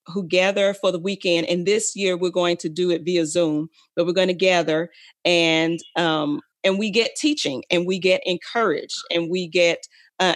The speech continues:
and we are able to also join in conversation. So I encourage people to, um, to look for the information about Flames of Passion. And we'll put that on our, on our social media, LaToya.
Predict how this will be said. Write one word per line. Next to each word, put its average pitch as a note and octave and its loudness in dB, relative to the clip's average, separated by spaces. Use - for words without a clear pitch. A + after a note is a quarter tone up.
and G3 2
we G#3+ 0
are G3+ 2
able F#3+ 2
to - -4
also F3 2
join E3 0
in D#3+ 0
conversation. D#3+ -4
So E3 0
I F#3 2
encourage G3 0
people E3 -4
to, F3+ -6
um, C#3+ -4
to F#3+ -4
look G3+ -2
for E3 2
the D3+ -2
information D#3+ -2
about D#3 -2
Flames D3+ -2
of D3+ -16
Passion. - -8
And F#3 0
we'll G3+ 2
put - -2
that D#3+ 2
on D#3+ 0
our, C#3+ -2
on F#3 2
our D#3+ 2
social D#3 -4
media, C#3+ -4
LaToya. - -10